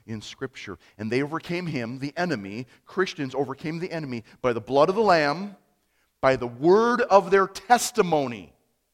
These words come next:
Be prepared to share. Or Romans chapter ten, verse five.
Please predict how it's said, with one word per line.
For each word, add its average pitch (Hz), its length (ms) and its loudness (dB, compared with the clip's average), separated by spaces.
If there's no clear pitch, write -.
Be 87 100 -20
prepared 113 640 -10
to 98 100 -20
share. 95 460 -10
Or 120 140 0
Romans 113 500 -4
chapter 113 320 -8
ten, 120 320 -12
verse 104 240 -12
five. 101 480 -6